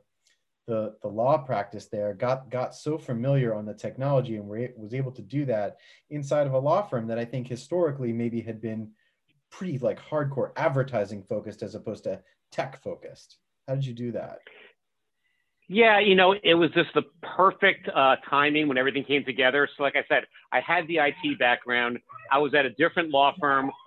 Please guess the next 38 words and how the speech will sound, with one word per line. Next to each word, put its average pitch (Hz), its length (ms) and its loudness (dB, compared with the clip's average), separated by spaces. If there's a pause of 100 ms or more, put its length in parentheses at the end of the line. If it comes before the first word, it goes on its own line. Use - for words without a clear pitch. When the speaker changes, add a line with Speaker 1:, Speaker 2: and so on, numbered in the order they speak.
(140)
Speaker 2:
where 131 340 4
I 135 140 2
was 131 200 -6 (120)
doing, 143 480 -2 (380)
uh, 123 280 2 (120)
technology 151 720 0
work 131 420 -2
and 131 80 -6
I 123 280 0
P 160 140 -4
work, 131 320 -2
but 160 140 -8
nothing 196 320 2
involved 131 400 4
in 120 40 -6
the 123 100 -4
advertising 123 840 0
and 110 100 -6
the 113 140 -12
internet 123 320 0
world. 135 300 4 (360)
And 131 140 0
then 135 80 2
I 135 160 2
came 175 200 2
to 156 80 -8
Davis 143 440 2
and 120 140 -8
Gilbert 135 320 4
in 101 80 -8 (100)
two 160 100 0
thousand 131 440 2
one, 170 400 4 (720)
which 127 320 2
is 123 280 4 (280)
kind 147 160 0
of 113 80 -6
the 110 60 -8